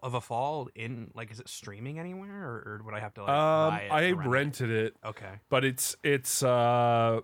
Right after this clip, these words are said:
Speaker 2: it's really good. It's, it's like a, it's like kind of a courtroom drama, um,
Speaker 1: Would you
Speaker 2: with
Speaker 1: put,
Speaker 2: other stuff in it.
Speaker 1: would
Speaker 2: It,
Speaker 1: you put it
Speaker 2: it's
Speaker 1: over The Holdovers?
Speaker 2: No. Well, The Holdovers,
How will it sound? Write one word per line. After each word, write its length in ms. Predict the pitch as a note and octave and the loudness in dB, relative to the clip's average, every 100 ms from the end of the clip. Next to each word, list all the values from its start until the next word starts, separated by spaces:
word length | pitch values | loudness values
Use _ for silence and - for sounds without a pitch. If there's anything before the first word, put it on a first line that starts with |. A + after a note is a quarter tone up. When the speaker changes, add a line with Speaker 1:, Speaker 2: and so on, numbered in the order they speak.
| - | -4
Speaker 2:
it's 120 | - - | -6 0
really 160 | E3+ | 2
good. 280 | C3+ C3 B2+ | 4 4 4
It's, 180 | A2 - | 2 -4
it's 180 | C#3+ - | -2 2
like 140 | B2 | 4
a, 100 | B2 A#2 | 4 2
it's 160 | C#3 - | 0 -2
like 80 | - | 2
kind 160 | F#3+ | 2
of 60 | F3+ | 2
a 40 | |
courtroom 480 | C3+ D3+ D3 D3 C3 | 0 2 2 2 0
drama, 520 | A#2 A#2+ B2+ B2 A#2 - _ _ _ _ _ - | 2 4 4 4 2 -2 _ _ _ _ _ 0
um, 720 | A2 G#2+ G#2+ G#2 G2+ G2+ A#2 - | 2 4 4 2 -2 -4 -8 -10
Speaker 1:
Would 160 | B2 A#2+ | -6 2
you 60 | |
Speaker 2:
with 120 | B2 A#2+ | 2 4
Speaker 1:
put, 60 | |
Speaker 2:
other 180 | C3 B2 | 2 0
stuff 360 | - - A2+ - | 0 0 0 0
in 140 | A2 | 0
it. 180 | A2 A2+ - | 0 -2 -2
Speaker 1:
would 180 | C3 | 0
Speaker 2:
It, 40 | C#3 | 0
Speaker 1:
you 60 | |
put 220 | B2 D#3+ C3 | 0 2 2
it 40 | |
Speaker 2:
it's 80 | A#2+ | 4
Speaker 1:
over 280 | A#2 A2 A2 | 2 0 -2
The 120 | G#2 | -4
Holdovers? 560 | A2+ A2 A#2 B2+ C#3 D3 _ _ _ _ _ _ _ _ - | -4 -4 -4 -6 -10 -18 _ _ _ _ _ _ _ _ -4
Speaker 2:
No. 260 | A#2+ G2 E2 | -2 -2 -2
Well, 180 | C3+ D3 | 2 4
The 80 | C#3+ | 4
Holdovers, 680 | F3+ G#3 G3+ D#3 C#3+ B2+ | 4 4 4 2 0 0